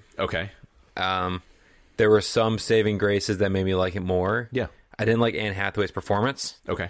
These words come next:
Speaker 2: I didn't like the extreme use of bad C G I throughout the entire movie.
Speaker 1: Huh, okay.
Speaker 2: Um, but I kinda, I liked the rest of it.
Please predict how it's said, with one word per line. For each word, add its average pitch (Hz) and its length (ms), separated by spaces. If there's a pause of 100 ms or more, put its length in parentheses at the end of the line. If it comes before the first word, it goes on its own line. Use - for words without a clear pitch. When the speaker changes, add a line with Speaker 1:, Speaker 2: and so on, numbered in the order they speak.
(360)
Speaker 2:
I 95 180
didn't 92 320
like 92 400
the 92 440
extreme 101 760
use 98 300
of 87 120
bad 90 280
C 101 160
G 90 200
I 90 360
throughout 92 260
the 98 80
entire 95 460
movie. 98 380 (440)
Speaker 1:
Huh, 120 120 (160)
okay. - 240
Speaker 2:
Um, 95 680 (1700)
but - 200
I - 80
kinda, 147 260
I 123 80
liked 151 240
the 127 80
rest 95 440
of 151 140
it. 175 220